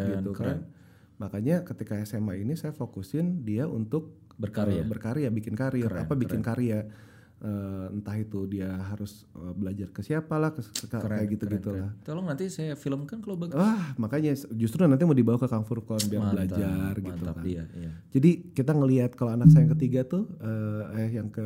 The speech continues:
Speaker 1: yang perempuan, yang kedua, eh, yang kedua nih si Aya, dia senang masak kan.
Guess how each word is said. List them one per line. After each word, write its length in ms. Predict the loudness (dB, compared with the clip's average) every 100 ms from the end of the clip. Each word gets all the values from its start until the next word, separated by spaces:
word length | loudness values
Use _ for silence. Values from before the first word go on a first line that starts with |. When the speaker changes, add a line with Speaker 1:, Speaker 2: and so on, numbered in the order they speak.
| -4
Speaker 1:
yang 160 | -4 -4
perempuan, 400 | -2 -2 0 0
yang 140 | 0
kedua, 320 | -2 -2 -2 -4 -10 -14
eh, 320 | -8 -6 -4
yang 80 | -6
kedua 320 | -6 -4 -2
nih 160 | -2 -2
si 180 | -2 -2 -2 -4 -6 -6
Aya, 320 | -4 -2 -2 -4 -14 -20 -20 -20 -20 -20
dia 160 | -2 0
senang 240 | 2 2
masak 480 | 0 -2 -8 -8 -8 -12
kan. 240 | -14 -12